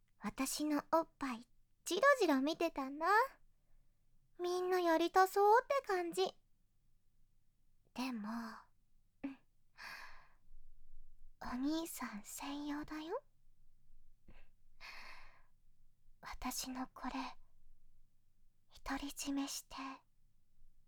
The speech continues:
きにしていいんだよ。<laughs> もっとおちんちん大きくなっちゃったね。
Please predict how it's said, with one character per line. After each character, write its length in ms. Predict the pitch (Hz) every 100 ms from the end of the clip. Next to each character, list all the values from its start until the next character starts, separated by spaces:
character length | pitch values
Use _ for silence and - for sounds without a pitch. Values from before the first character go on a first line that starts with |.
| - - -
き 160 | - 370
に 200 | 403 330
し 120 | -
て 120 | -
い 40 | 254
い 340 | 254 269 294
ん 140 | 285 262
だ 60 | 240
よ。 280 | 247 311 539 - - - - - - - - _ _ - _ - _ _ _ - _ _ _
<laughs> 100 | 330 - - 359 349 - - _ _ _ _ _ _ _ _ - 466 - 480 622 _ - 679 640 - - _ - - _ -
も 240 | 370 392
っ 80 | 539 -
と 240 | 494 339
お 40 | 320
ち 260 | - 370
ん 80 | 392
ち 180 | - 349
ん 140 | 294
大 60 | 294
き 200 | - 349
く 140 | 392
な 160 | 349 330
っ 60 | -
ち 120 | 285
ゃ 40 |
っ 20 |
た 180 | - 269
ね。 480 | 285 311 311 294